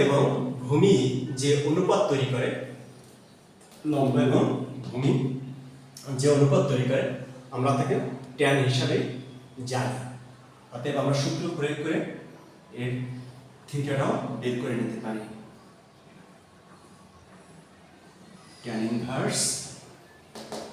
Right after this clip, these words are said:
লম্ব by ভূমি,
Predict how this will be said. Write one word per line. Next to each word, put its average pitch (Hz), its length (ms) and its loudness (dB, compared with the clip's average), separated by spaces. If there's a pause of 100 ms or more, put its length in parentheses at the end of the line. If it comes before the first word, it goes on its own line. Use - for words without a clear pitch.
(880)
লম্ব 113 280 -2 (120)
by 127 160 -2 (560)
ভূমি, 120 260 -8